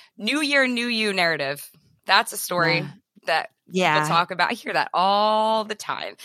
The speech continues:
Speaker 1: And so I know that's something that you've been, it's been topical for you recently. And I actually just had an episode come out, um, the first episode of the, or the final episode of twenty twenty-one was New Year, Same You, which is,
Speaker 2: <gasps>
Speaker 1: we're on the same track.
Speaker 2: See?
Speaker 1: Yeah.
Speaker 2: Yeah, yeah.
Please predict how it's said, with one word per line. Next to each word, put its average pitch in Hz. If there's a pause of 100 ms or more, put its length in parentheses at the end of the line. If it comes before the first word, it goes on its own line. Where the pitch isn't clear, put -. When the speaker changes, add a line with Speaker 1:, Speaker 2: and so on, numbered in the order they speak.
(140)
Speaker 1:
And 190
so 170
I 175
know 185
that's 202
something 175
that 160
you've 160
been, 156
it's 170
been 170
topical 156
for 160
you 147
recently. 143
And 135
I 151
actually 156
just 156
had 143
an 147
episode 143
come 147
out, 139 (400)
um, 127
the 175
first 190
episode 160
of 151
the, 143
or 156
the 156
final 254
episode 202
of 165
twenty 170
twenty-one 151
was 151
New 160
Year, 147
Same 220
You, 120 (340)
which 277
is, 320
Speaker 2:
<gasps> 370
Speaker 1:
we're 190
on 196
the 196
same 175
track. 175
Speaker 2:
See? 220
Speaker 1:
Yeah. 190 (300)
Speaker 2:
Yeah, 202
yeah. 220